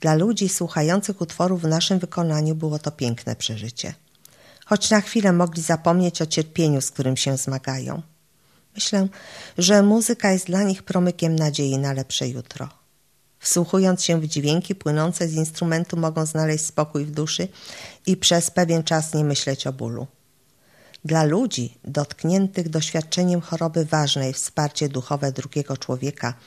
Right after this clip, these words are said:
ale i uporządkowana relacja z bliskimi. I na tej stronie znajdują się dwa zdjęcia. Autorem obu jest Marek Chełminiak, śpiewający Roland Świstek na tle siedzących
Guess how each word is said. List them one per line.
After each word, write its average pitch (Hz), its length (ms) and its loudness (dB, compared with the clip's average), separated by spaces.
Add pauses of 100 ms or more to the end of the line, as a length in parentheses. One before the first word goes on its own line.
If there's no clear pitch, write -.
(520)
ale 180 400 4 (100)
i 160 180 -2 (100)
uporządkowana 160 1080 -2
relacja 127 800 -2
z - 120 -12
bliskimi. 131 720 -8 (680)
I 208 60 4
na 196 120 4
tej 175 140 0
stronie 147 380 -2
znajdują 135 480 -4
się 131 240 -4
dwa 143 220 -4
zdjęcia. 127 640 -6 (1200)
Autorem 165 560 2
obu 147 260 -2
jest 139 320 -4
Marek 143 400 -2
Chełminiak, 135 720 -6 (380)
śpiewający 160 1000 -2 (100)
Roland 139 540 -2
Świstek - 720 -4 (340)
na 160 200 0
tle 156 320 -2
siedzących 147 920 -4